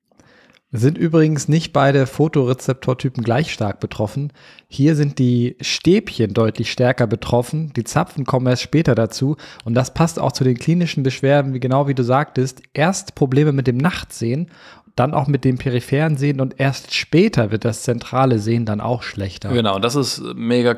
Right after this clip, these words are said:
Speaker 2: cool, weil ganz wenige werden nur wirklich blind dadurch. Das ist natürlich erheblich eingeschränkt im Alltag und
Speaker 1: Ja.
Speaker 2: fast nicht mehr funktionsfähig, aber nicht, nicht blind. Das ist schon mal eine gute Sache, die man wissen sollte. Nicht, dass man den Leuten sagt, „Sie werden blind.“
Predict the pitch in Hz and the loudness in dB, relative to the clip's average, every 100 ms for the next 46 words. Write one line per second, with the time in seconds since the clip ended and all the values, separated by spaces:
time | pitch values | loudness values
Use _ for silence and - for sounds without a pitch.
0 | - 127 117 107 107 104 104 101 - - | 2 2 4 2 2 2 2 0 -4 -12
1 | - 110 131 120 117 110 104 104 104 101 | -4 -2 -2 0 0 0 2 0 0 -2
2 | 107 - 107 117 90 87 87 95 92 101 | -4 -2 0 0 -2 -4 -6 -6 -4 -4
3 | 98 92 90 104 107 98 98 95 95 92 | -4 -4 -4 -6 -6 -4 -4 -4 -6 -6
4 | 92 98 98 90 95 123 117 101 - 104 | -2 -2 -2 -4 -2 -2 -2 -4 -2 -2
5 | 95 92 123 123 113 110 120 123 123 117 | -2 -2 -4 -2 -2 0 0 0 -2 0
6 | 120 90 82 104 113 113 101 107 110 104 | 0 0 -6 -4 0 0 0 0 0 0
7 | 98 92 90 95 - 95 92 92 92 92 | 0 -4 -4 -4 -4 -2 -2 -2 -4 -4
8 | 92 92 92 90 - 92 90 90 85 - | -2 -2 -4 -6 -6 -4 -2 -4 -8 -10